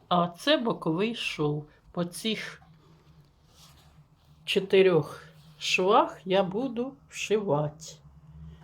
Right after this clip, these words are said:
заужувати. Ось один, один шов, другий, третій і четвертий. Уже викроїла ось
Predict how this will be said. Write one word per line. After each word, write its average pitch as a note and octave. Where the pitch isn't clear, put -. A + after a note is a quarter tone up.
заужувати. D3+
Ось -
один, B3+
один G3+
шов, A#3
другий, A#3+
третій A#3+
і F#3+
четвертий. C#3+
Уже G#3
викроїла E3+
ось -